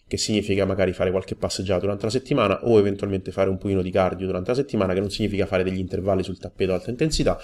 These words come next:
ma un lavoro moderato. Eh, quindi i benefici sono in generale, eh,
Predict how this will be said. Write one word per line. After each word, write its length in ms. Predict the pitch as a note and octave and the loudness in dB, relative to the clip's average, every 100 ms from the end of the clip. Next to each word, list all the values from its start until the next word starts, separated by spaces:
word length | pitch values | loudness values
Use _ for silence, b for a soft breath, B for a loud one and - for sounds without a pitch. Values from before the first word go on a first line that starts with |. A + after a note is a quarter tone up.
| B B B | B B B
ma 360 | - F#2+ A2+ - - | -8 -6 -6 -8 -4
un 380 | A2+ G2+ F#2+ - | -2 0 -2 -2
lavoro 300 | G2 F#2+ F#2 | -2 0 0
moderato. 480 | F#2 F2+ F2 E2 - B B B B B B B _ _ - | 0 0 0 0 -4 B B B B B B B _ _ 0
Eh, 160 | G#2 | 0
quindi 360 | G2 C#3+ A2 G#2+ | 6 6 6 2
i 60 | |
benefici 480 | A2 A#2+ D3 C#3 - | 4 6 4 2 -2
sono 180 | - A2 | 0 2
in 80 | G2+ | 4
generale, 560 | G2+ G#2 G#2+ G#2 G2+ - | 4 6 8 6 4 -2
eh, 320 | G2 F#2+ F#2 | 0 2 0